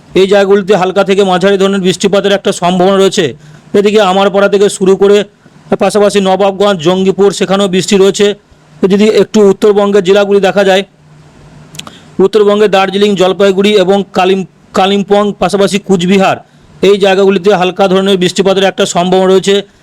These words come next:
এদিকে দার্জিলিং, সেখানেও হালকা ধরনের বৃষ্টিপাতের একটা সম্ভাবনা লক্ষ্য করা যাচ্ছে।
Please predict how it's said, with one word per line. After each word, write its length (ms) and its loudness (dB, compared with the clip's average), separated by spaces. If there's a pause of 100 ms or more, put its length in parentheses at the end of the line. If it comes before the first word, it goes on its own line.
(120)
এদিকে 260 0
দার্জিলিং, 440 0
সেখানেও 400 -2
হালকা 300 -2
ধরনের 280 0
বৃষ্টিপাতের 480 0
একটা 200 -2
সম্ভাবনা 500 -2
লক্ষ্য 260 0
করা 180 0
যাচ্ছে। 420 -2